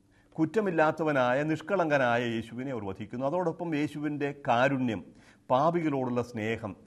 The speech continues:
രക്ഷകനായ യേശു, പാപികൾക്ക് മോചനം നൽകുന്നവൻ, കരുണയുള്ളവൻ, ഇങ്ങനെയുള്ള വശങ്ങൾക്ക് ലൂക്ക ഊന്നൽ കൊടുക്കുന്നതായിട്ട് കാണും. ഗത്സമനിയിൽ വെച്ച് ശിഷ്യന്മാരിൽ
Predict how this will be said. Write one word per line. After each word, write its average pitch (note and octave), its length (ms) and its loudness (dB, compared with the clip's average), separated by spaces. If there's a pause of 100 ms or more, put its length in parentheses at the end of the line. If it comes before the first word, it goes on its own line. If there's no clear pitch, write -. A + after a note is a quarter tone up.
(320)
രക്ഷകനായ C3 640 0 (120)
യേശു, G2+ 260 -8 (260)
പാപികൾക്ക് C#3+ 500 0 (100)
മോചനം C#3 380 -2
നൽകുന്നവൻ, G2+ 420 -4 (400)
കരുണയുള്ളവൻ, C#3+ 720 0 (320)
ഇങ്ങനെയുള്ള C3+ 420 -4 (340)
വശങ്ങൾക്ക് B2+ 520 -2 (240)
ലൂക്ക A#2+ 320 -6 (160)
ഊന്നൽ A#2+ 260 -4
കൊടുക്കുന്നതായിട്ട് B2 600 -4
കാണും. D2 160 -14 (920)
ഗത്സമനിയിൽ C#3+ 600 2
വെച്ച് C3 220 -4 (1400)
ശിഷ്യന്മാരിൽ C#3+ 600 2